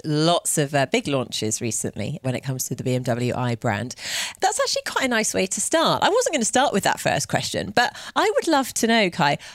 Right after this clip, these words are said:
what is a typical day for you?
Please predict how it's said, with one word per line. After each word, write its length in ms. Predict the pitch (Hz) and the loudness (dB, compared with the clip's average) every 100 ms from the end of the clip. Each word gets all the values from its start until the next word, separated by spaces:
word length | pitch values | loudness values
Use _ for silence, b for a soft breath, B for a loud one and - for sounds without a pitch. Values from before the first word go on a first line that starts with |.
| B | B
what 280 | 415 427 - | -4 -2 2
is 320 | 453 262 - - - | 2 2 0 -6 -4
a 60 | 202 | -2
typical 560 | - 240 202 - 180 | 0 2 0 2 0
day 340 | 160 170 147 147 | 2 2 2 0
for 300 | - 143 127 | 0 2 2
you? 260 | 127 123 | 2 0